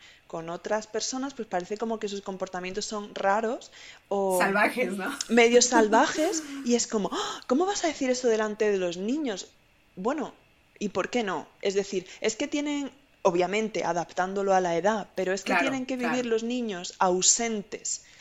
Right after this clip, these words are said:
Speaker 1: de absolutamente todo y en una especie de burbujita intocable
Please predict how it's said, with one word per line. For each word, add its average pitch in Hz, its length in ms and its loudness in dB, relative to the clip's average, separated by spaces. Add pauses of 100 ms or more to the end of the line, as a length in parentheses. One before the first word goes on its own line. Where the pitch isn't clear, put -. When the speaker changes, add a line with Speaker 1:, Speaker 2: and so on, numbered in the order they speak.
Speaker 1:
de 202 140 4
absolutamente 208 760 -2
todo 196 420 0 (320)
y 214 200 2
en 208 100 2
una 226 140 -2
especie 220 480 0
de 202 380 0 (180)
burbujita 220 680 0
intocable 208 680 0